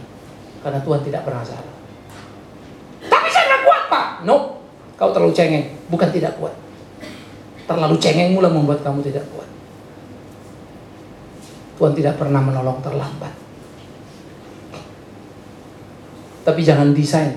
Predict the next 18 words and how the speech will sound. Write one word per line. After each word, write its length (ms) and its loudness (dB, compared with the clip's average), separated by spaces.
cara 240 0
Tuhan 240 0
menolongmu 480 -4
terlalu 400 -6
hebat. 480 -6
Ini 160 -4
yang 80 2
mesti 180 8
kita 220 6
kumuli. 420 2
Ini 180 2
yang 80 2
mesti 160 -2
kita 220 4
perhatikan. 460 -4
Ini 80 2
yang 140 0
mesti 100 0